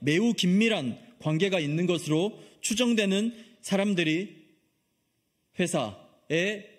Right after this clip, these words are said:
여러 역할을 맡고 있습니다. 바로 도이치모터스의 계열사 도이치아우토입니다. 도이치모터스 주가 조작 사건은 이천구 년부터 이천십이 년까지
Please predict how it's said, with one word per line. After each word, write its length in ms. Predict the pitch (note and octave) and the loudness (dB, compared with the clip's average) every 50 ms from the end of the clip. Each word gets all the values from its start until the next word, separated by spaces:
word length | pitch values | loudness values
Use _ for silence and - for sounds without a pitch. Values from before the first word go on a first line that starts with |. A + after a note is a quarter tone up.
| _ _ _ - | _ _ _ -4
여러 220 | C3+ C#3+ D#3+ E3 | -2 0 0 0
역할을 340 | C#3+ B2+ - D#3+ D3 D3 F3+ | -2 -2 -2 -4 -2 -2 -2
맡고 260 | E3 B2 B2 - F3 | -2 -4 -2 0 -2
있습니다. 520 | C#3 - - A2+ G2+ G2+ F#2 G2 F#2+ F#2+ - _ _ _ _ _ _ - - _ _ | -2 0 -2 -4 -4 -4 -6 -8 -10 -10 -14 _ _ _ _ _ _ -20 -20 _ _
바로 300 | - C3 C3+ D3+ F3 F#3+ | -6 -2 0 0 0 0
도이치모터스의 880 | F#3 F3 E3+ G3 F#3+ - G#3+ G3 F3+ F3 F3+ F#3 E3+ - - E3 E3+ D#3+ | 0 2 0 2 2 2 0 2 0 2 0 -2 -2 0 0 0 0 2
계열사 560 | E3 D3 C3+ C#3 C3+ - D#3 D#3 E3+ F#3+ G3 - - - - _ - | 0 0 0 0 -2 0 -2 -2 -2 -4 -6 -12 -20 -20 -20 _ -2
도이치아우토입니다. 1300 | D3+ D3+ D#3+ D#3+ D#3+ - - G#3+ A3 - - C3+ C#3+ C#3+ C#3 - C#3+ A2+ G#2+ G2+ G2+ G2 G2 F#2+ F#2 - - _ _ _ _ _ _ _ _ _ _ _ _ _ _ - - - - - - _ | 0 2 2 0 0 -2 0 0 -2 0 -2 -2 -2 -2 0 0 -2 0 0 -2 -4 -4 -6 -8 -8 -12 -20 _ _ _ _ _ _ _ _ _ _ _ _ _ _ -20 -20 -20 -20 -20 -20 _
도이치모터스 840 | - F#3+ A3+ A#3 - - C4 A#3 A#3 - - B3 A3+ - - A3+ G#3 | 0 0 0 2 2 2 2 2 2 2 2 0 0 2 -2 -2 -2
주가 240 | - - - - A3 | -2 -6 -2 0 0
조작 200 | G#3 G3+ G3+ G3 | 0 0 -2 -2
사건은 680 | - - G#3 G#3 G#3 F#3 F#3+ G3 G3 E3+ B2+ A2 G2+ - - - - - - | -2 -2 -2 0 2 2 2 2 2 2 0 -2 -4 -6 -14 -20 -20 -8 -2
이천구 480 | E3 G3 G3 - C4 B3+ A#3+ A3+ - F3+ | -2 0 2 2 0 0 0 0 0 0
년부터 640 | F#3+ A3 G#3+ F#3+ F#3 - D3+ B2 A2+ F#2+ - - - - _ - | 0 2 0 -2 -2 -2 -4 -4 -4 -6 -10 -16 -20 -20 _ -6
이천십이 720 | D3 D#3 D#3 - A3 F#3+ - - B3 G#3 E3 D3 D#3+ E3+ | -6 -4 0 0 0 0 0 0 -2 -2 -4 -2 0 2
년까지 760 | F3+ G3+ G#3+ G3+ G3+ F3+ C#3+ C#3 C#3+ D3+ F3+ - - - - | 2 2 2 2 0 -2 0 0 0 0 -2 -4 -8 -20 -20